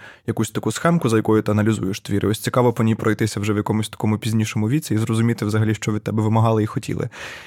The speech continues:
І ось, е, тут я вже цитував, е, психологічну мотивацію вчинків Степана Радченка. Т-, ти зараз дуже цікаву оптику задав для цієї розмови. Я ніколи не сприймав, е, Степана Радченка як людину з посттравматичним синдромом.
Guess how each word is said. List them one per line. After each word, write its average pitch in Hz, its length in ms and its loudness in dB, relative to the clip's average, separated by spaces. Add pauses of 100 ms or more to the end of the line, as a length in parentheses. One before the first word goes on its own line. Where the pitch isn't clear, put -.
(200)
І 107 200 4
ось, - 340 -2
е, 110 420 2 (340)
тут - 220 0
я 101 140 4
вже 104 200 0
цитував, 131 500 -2 (180)
е, 104 100 0
психологічну 110 680 -8
мотивацію 104 540 -4
вчинків 101 380 -10
Степана 101 380 -10
Радченка. - 500 -14 (440)
Т-, - 100 -10
ти 117 160 2
зараз 107 240 2
дуже 113 180 0
цікаву 104 320 0
оптику 104 320 -2
задав 101 220 -2
для 101 120 0
цієї 104 240 -2
розмови. 131 360 2
Я 113 100 4
ніколи 113 360 2
не 104 120 0
сприймав, 107 600 -2
е, 107 180 -2
Степана 107 340 -2
Радченка 117 400 -2
як 107 120 -4
людину 110 240 0
з - 40 -6
посттравматичним 107 760 -2
синдромом. 110 460 -2